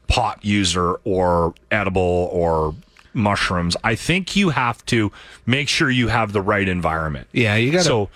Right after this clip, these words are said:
Speaker 2: build tolerance, get used to it.
Speaker 1: I think it's, for you, if you were to try it again, you shouldn't be watching one of the worst horror movies
Speaker 2: Hills
Speaker 1: ever
Speaker 2: Have
Speaker 1: made.
Speaker 2: Eyes, and you
Speaker 1: Like
Speaker 2: just eat a little less of that chocolate bar.
Speaker 1: Yeah.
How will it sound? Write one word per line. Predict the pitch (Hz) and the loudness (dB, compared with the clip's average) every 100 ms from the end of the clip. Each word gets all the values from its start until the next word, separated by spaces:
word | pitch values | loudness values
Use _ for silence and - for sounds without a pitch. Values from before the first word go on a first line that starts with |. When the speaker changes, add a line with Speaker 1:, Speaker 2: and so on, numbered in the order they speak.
| - | -4
Speaker 2:
build | - 143 131 | 0 0 0
tolerance, | - 120 113 110 - | -2 0 0 -2 -2
get | 156 131 | -2 0
used | 110 107 - - | 0 0 0 0
to | 104 | 2
it. | 98 95 101 - | 2 2 -2 -6
Speaker 1:
I | |
think | 123 196 202 | -2 0 0
it's, | 196 - - _ - | -4 -6 -12 _ -4
for | - 151 | 0 2
you, | 143 196 196 127 | 2 2 2 0
if | 117 - | -2 0
you | 156 | 0
were | 151 143 127 | 2 2 2
to | - | 0
try | 117 - 147 127 | -2 0 0 0
it | 113 | -2
again, | 101 - 123 107 95 95 - - | -2 -2 0 0 0 -4 -8 -16
you | - 156 | -2 0
shouldn't | 156 - 208 170 | 0 0 0 2
be | 120 | 2
watching | 113 107 107 127 101 98 - - | 2 0 0 0 0 -2 -8 -12
one | 135 127 131 | -2 0 0
of | |
the | 107 | 0
worst | 98 113 107 - | 2 2 0 0
horror | 123 113 | 0 2
movies | 110 98 101 | 2 2 2
Speaker 2:
Hills | - | 0
Speaker 1:
ever | 98 | 0
Speaker 2:
Have | 95 | 0
Speaker 1:
made. | 127 | 0
Speaker 2:
Eyes, | 123 123 120 117 - - - - 139 156 | 0 0 0 -2 -2 -4 -8 -10 -6 -4
and | - 143 135 | 0 0 0
you | |
Speaker 1:
Like | 131 | -2
Speaker 2:
just | 127 123 | 0 0
eat | 139 127 | 0 2
a | |
little | 117 113 110 | 2 2 2
less | 110 - | 0 0
of | |
that | 104 98 | 0 0
chocolate | - 120 107 - | 0 -2 -4 -10
bar. | - - - - - - | -12 -12 -16 -20 -14 -2
Speaker 1:
Yeah. | 143 78 | -2 -2